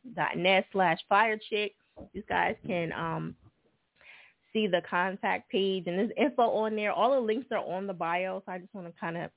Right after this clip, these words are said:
all the links are in the Air It Out Radio, um, dot net slash fire chick page. So if y'all just go there, everything is there, or you can go into the link into the bio. You can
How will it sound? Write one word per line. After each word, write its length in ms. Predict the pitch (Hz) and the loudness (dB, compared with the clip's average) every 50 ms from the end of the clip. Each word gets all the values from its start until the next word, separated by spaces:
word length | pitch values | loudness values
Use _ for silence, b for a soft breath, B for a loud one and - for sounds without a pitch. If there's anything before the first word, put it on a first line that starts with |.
| _ _ _ - | _ _ _ 0
all 120 | - 175 202 | 2 4 4
the 80 | 220 | 4
links 240 | 214 208 208 233 247 208 | 4 2 0 0 0 -2
are 80 | 185 | -2
in 420 | - - - 180 185 180 175 175 180 B B B B B B B B _ | -2 -2 -2 -2 -2 -2 -2 -4 -6 B B B B B B B B _
the 80 | - 147 | -4 0
Air 160 | - 190 190 | 4 6 6
It 80 | 190 185 | 8 8
Out 180 | 180 160 165 | 6 4 4
Radio, 640 | 185 185 190 196 196 190 190 190 185 185 185 180 170 - | 2 -2 -2 0 0 0 2 2 2 2 2 0 0 -2
um, 220 | 175 170 170 170 165 | -4 -4 -4 -4 -2
dot 260 | 156 160 147 143 165 | -2 0 0 0 0
net 300 | 175 175 175 165 190 - _ _ | -2 -2 -2 -2 -2 -6 _ _
slash 440 | - 185 185 185 180 180 185 185 180 - - _ _ _ | -2 2 4 6 6 6 4 2 0 -6 -14 _ _ _
fire 320 | - 170 175 202 220 240 233 - - | 2 4 4 4 4 0 -2 -6 -10
chick 140 | - 254 - _ | -16 -16 -14 _
page. 340 | - 294 294 302 302 311 302 - - b b b b b b b b b b _ _ | -4 -2 -2 0 -2 -4 -6 -8 -14 b b b b b b b b b b _ _
So 460 | - 196 180 180 180 175 170 156 - - | 2 4 6 6 6 6 4 2 0 -4
if 140 | - 208 190 | -6 -2 0
y'all 180 | 233 247 330 - | 2 2 2 2
just 180 | 311 320 233 208 | 0 -4 -4 -2
go 160 | 214 220 226 | 0 0 2
there, 160 | 226 220 202 | 2 0 0
everything 480 | - 185 202 220 240 247 - 240 214 202 | -2 -2 -4 -4 -6 -6 -4 -4 -4 -4
is 120 | 190 185 175 | -6 -6 -6
there, 300 | 165 180 190 196 202 202 | -4 -2 0 2 2 2
or 240 | - - 180 202 208 | 0 0 -2 -2 -2
you 140 | 220 226 220 | -2 -2 -4
can 140 | - 233 202 | -6 -6 -2
go 200 | 202 196 196 190 | 0 0 0 0
into 160 | 190 190 - | -2 -4 -6
the 80 | 185 165 | -6 -4
link 240 | 160 160 156 156 | -4 -4 -6 -6
into 180 | 175 165 - - | -8 -12 -8 -6
the 100 | 160 156 | -6 -4
bio. 340 | 156 165 160 165 160 160 160 | -2 0 0 2 2 2 0
You 160 | 160 165 175 | 0 -2 -2
can 180 | - 190 190 | -4 -6 -8